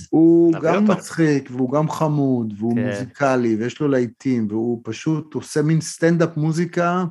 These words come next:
Speaker 3: סטנדאפ רוק זה
Speaker 1: מגניב
Speaker 3: נקרא,
Speaker 1: ביותר.
Speaker 3: נכון?
Speaker 1: כן.
Speaker 3: ס-, סטנדאפ
Speaker 1: שזה
Speaker 3: רוק.
Speaker 1: קצת מזכיר לי את מה שאני עושה, אבל באופן קצת אחר.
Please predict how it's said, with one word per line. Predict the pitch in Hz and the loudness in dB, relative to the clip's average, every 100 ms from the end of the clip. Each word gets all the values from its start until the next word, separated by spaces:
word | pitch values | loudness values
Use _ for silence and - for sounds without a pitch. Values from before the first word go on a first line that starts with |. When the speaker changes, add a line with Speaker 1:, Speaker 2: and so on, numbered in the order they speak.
| - | -8
Speaker 3:
סטנדאפ | - 135 143 - | -4 0 0 0
רוק | 117 147 | 0 0
זה | 151 | 2
Speaker 1:
מגניב | 214 208 | 2 2
Speaker 3:
נקרא, | 160 147 | 2 2
Speaker 1:
ביותר. | 139 127 | 2 -2
Speaker 3:
נכון? | 110 131 143 _ _ - | -4 -4 -6 _ _ -2
Speaker 1:
כן. | 135 117 107 | 0 0 -6
Speaker 3:
ס-, | - | -12
סטנדאפ | - 117 117 104 | -10 -6 -6 -4
Speaker 1:
שזה | 123 165 | -2 -2
Speaker 3:
רוק. | |
Speaker 1:
קצת | - 214 | 2 2
מזכיר | 202 180 - 202 202 | 4 2 2 2 2
לי | |
את | 180 | 2
מה | 170 170 | 0 -2
שאני | 170 165 190 | -2 0 0
עושה, | 185 208 220 240 220 - _ | -2 -2 -2 -2 -6 -10 _
אבל | 123 139 151 143 | -6 0 0 0
באופן | 160 170 175 185 190 208 190 | 0 0 2 0 0 -2 -2
קצת | 196 190 | -2 -4
אחר. | - 135 | -6 -6